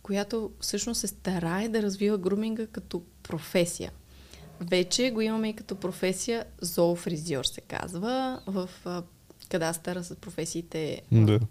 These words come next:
Speaker 1: на Република България. Това е страхотно начало, защото в момента всъщност изграждаме и Н П О-та, а,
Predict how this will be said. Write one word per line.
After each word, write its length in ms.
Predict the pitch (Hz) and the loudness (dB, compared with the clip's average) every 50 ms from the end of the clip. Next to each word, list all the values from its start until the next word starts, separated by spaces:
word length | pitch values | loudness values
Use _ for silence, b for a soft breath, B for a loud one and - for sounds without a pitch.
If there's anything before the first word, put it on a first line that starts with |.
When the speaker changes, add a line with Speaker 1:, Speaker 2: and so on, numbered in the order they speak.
| - | -4
Speaker 1:
на 140 | - 202 170 | -4 -4 -4
Република 400 | 165 165 - 170 160 160 160 - | -2 -4 -4 -4 -4 -4 -6 -6
България. 580 | 151 151 147 143 156 160 170 208 240 269 285 294 285 B B B B B B B B B B B - _ - - _ _ - | -4 -4 -4 -2 0 0 2 2 2 2 2 0 -4 B B B B B B B B B B B -20 _ -20 -20 _ _ -2
Това 640 | - 202 185 170 165 170 180 190 196 208 220 226 | 0 0 0 0 -2 -2 0 0 0 0 0 -2
е 380 | 233 233 226 233 233 226 220 - - | -2 -2 -2 -2 -4 -4 -6 -6 -8
страхотно 600 | - - - - 190 175 - - 214 220 226 247 | -10 -10 -8 -6 -6 -6 -4 -4 -4 -2 -2 -2
начало, 420 | 233 226 202 202 - 202 202 220 226 | 0 0 -2 -2 -2 -2 -2 -2 -2
защото 640 | 208 202 - - - 208 208 214 - 233 226 220 226 B B B B B | -4 -4 -6 -6 -6 -6 -6 -6 -6 -6 -6 -6 -6 B B B B B
в 40 | - | -2
момента 400 | 185 196 190 190 190 233 247 285 | 2 2 2 2 2 0 -2 -2
всъщност 500 | - - - 254 254 - 277 277 277 - - - - - - | -2 -2 -2 -2 -2 -2 -2 -2 -4 -4 -10 -20 -20 -10 -6
изграждаме 640 | - 196 170 170 - 190 190 196 196 196 233 240 247 233 | -4 -4 -4 -4 -2 -2 -2 -2 -2 -2 -4 -4 -2 -2
и 120 | 226 214 | -2 0
Н 200 | 202 196 190 190 | 0 2 0 0
П 120 | 196 - 190 | 0 0 0
О-та, 460 | 180 160 156 156 - 208 233 262 311 - B B B B B B B B B B B B B B B B B B - | 2 0 0 -2 -4 -4 -4 -4 -6 -8 B B B B B B B B B B B B B B B B B B -6
а, 200 | 226 220 214 208 | -4 -2 -2 -4